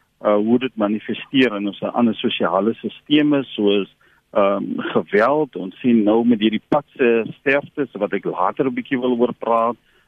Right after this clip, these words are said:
eh, en daarom dink ek dat ons regtig groter klem moet lê op hierdie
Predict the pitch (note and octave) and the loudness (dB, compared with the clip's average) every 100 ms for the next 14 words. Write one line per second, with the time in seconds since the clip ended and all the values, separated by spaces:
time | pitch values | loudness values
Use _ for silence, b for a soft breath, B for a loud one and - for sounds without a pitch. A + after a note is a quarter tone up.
0 | _ A2 G2+ B2 G#2+ G2+ A#2 C3 G#2+ A2+ | _ -2 0 0 0 2 0 -2 -2 -4
1 | G#2+ A2+ G2+ G#2 G2 G2+ F#2 G2+ A#2 - | -4 -4 -4 -4 -8 -4 -4 -4 -10 -6
2 | C3+ C#3 C3 B2+ G#2+ _ _ _ _ - | 0 0 2 -2 -2 _ _ _ _ 0
3 | D#3 C#3+ B2 F#2 G2 - G2 G2 G2+ G#2 | 2 2 -2 -4 -4 -2 -6 -6 -4 0
4 | G2+ G#2 | 0 -2